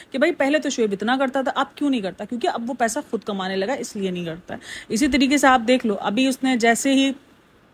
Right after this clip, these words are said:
ये सारे scene हुए, सब कुछ हुआ, आप देख लेना उसके behavior में जो change आया, अ, सनी के behavior में अचानक से जो एक बदलाव है,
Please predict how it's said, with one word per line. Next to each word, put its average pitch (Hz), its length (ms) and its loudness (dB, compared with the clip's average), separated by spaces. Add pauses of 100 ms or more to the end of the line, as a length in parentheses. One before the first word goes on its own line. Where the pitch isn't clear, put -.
(400)
ये 233 140 4
सारे 240 220 4
scene 233 300 2
हुए, 214 200 -2
सब 202 200 -8
कुछ 214 180 -2
हुआ, 202 260 0 (420)
आप 214 260 0
देख 220 160 4
लेना 202 220 2
उसके - 240 -4
behavior 214 400 2
में 233 140 0
जो 240 60 4
change 254 400 4
आया, 170 240 -2 (300)
अ, 190 240 -2
सनी 214 380 0
के 214 100 6
behavior 196 400 2
में 208 100 -4
अचानक 208 440 0
से 247 100 -2
जो 214 100 0
एक 190 80 -4
बदलाव 190 280 2
है, 196 60 -4